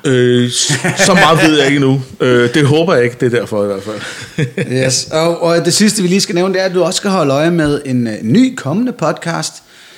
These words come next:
Speaker 2: Jeg har slået det her brød op lidt på Facebook, mest fordi jeg skulle have lavet et logo til den. Men, øh, podcasten hedder Hvad tror du selv?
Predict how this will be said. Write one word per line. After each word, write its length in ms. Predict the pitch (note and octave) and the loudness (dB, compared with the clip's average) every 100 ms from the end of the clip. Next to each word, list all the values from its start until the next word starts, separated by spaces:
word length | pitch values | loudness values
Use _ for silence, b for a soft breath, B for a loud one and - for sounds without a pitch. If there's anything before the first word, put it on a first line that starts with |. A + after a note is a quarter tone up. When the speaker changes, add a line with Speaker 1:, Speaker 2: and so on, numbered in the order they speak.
| B | B
Speaker 2:
Jeg 120 | C#3+ | -4
har 220 | D3 E3 D3 | 0 -2 -2
slået 340 | - E3+ C#3 | 0 2 2
det 100 | D3 | 0
her 140 | D3+ | 0
brød 260 | C3 C#3+ C#3+ | -2 -2 -2
op 160 | C3 C3 | -2 -2
lidt 180 | D#3+ | -6
på 80 | D#3 | -6
Facebook, 460 | B2+ D3+ F#3 F#3 E3 - | -4 -4 -2 -4 -6 -6
mest 260 | E3 C#3+ - | -4 -4 -4
fordi 180 | B2+ | -4
jeg 80 | B2 | -4
skulle 220 | - F3+ | -4 -4
have 120 | A#2+ G#2+ | -4 -8
lavet 400 | A2 C#3 B2+ C3 | -8 -8 -8 -10
et 140 | A#2 | -8
logo 320 | A2 E3+ F3+ - | -6 -6 -6 -8
til 200 | - E3+ | -4 -4
den. 180 | G3 D3+ B B B B | -4 -12 B B B B
Men, 240 | D3+ D#3+ | -4 -2
øh, 180 | E3 D#3 | -2 -2
podcasten 560 | - F3 - G3 F3+ F3+ | -2 -4 -2 -4 -2 -2
hedder 180 | E3+ C#3+ | -2 -2
Hvad 260 | C#3+ G3+ | -2 -4
tror 220 | - G3 | -2 -4
du 80 | F#3 | -2
selv? 240 | - G#3 | -2 -2